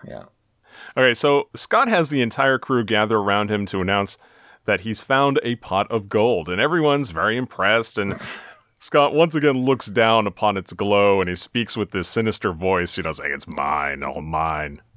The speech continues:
Speaker 2: <laughs> And as he's admiring this gold, he's confronted by this tiny leprechaun-like <laughs> man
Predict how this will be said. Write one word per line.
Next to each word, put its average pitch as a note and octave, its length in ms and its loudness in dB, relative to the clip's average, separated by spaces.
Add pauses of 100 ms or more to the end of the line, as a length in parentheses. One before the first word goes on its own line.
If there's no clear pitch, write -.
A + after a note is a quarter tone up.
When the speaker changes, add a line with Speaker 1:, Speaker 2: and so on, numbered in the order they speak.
(140)
Speaker 2:
<laughs> C#3+ 100 -8 (1400)
And A2+ 280 0 (400)
as G3 300 2
he's E3 420 0 (120)
admiring A#2+ 880 4
this A2 200 0
gold, C#3+ 420 4
he's C#3+ 200 -2
confronted G3 680 0
by F3+ 220 2
this F3 260 -2
tiny E4+ 460 0
leprechaun-like F#3+ 1500 2
<laughs> - 40 -20
man B2 460 2